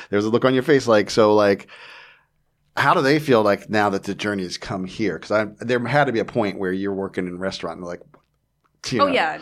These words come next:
Speaker 2: Oh, my gosh,
Speaker 1: They were
Speaker 2: yes.
Speaker 1: like, what was that? Was it that Indian expression, like, "Look at your face"? Hey, look at, what, they had to be
Speaker 2: "Munje para
Speaker 1: Yeah,
Speaker 2: de."
Speaker 1: yeah, yeah,
Speaker 2: like,
Speaker 1: yeah.
Speaker 2: lots of
Speaker 1: "Munje
Speaker 2: that.
Speaker 1: para de." Yeah,
Speaker 2: No, they
Speaker 1: like
Speaker 2: never said that to me,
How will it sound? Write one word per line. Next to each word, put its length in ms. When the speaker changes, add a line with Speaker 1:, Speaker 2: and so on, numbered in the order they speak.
Speaker 2:
Oh, 160
my 160
gosh, 300
Speaker 1:
They 100
were 80
Speaker 2:
yes. 80
Speaker 1:
like, 80
what 80
was 100
that? 160
Was 160
it 200
that 300
Indian 320
expression, 420
like, 200
"Look 120
at 140
your 80
face"? 280
Hey, 120
look 180
at, 100
what, 160
they 120
had 160
to 80
be 80
Speaker 2:
"Munje 160
para 360
Speaker 1:
Yeah, 200
Speaker 2:
de." 100
Speaker 1:
yeah, 240
yeah, 160
Speaker 2:
like, 80
Speaker 1:
yeah. 140
Speaker 2:
lots 100
of 60
Speaker 1:
"Munje 140
Speaker 2:
that. 160
Speaker 1:
para 220
de." 220
Yeah, 120
Speaker 2:
No, 40
they 80
Speaker 1:
like 120
Speaker 2:
never 200
said 200
that 200
to 60
me, 140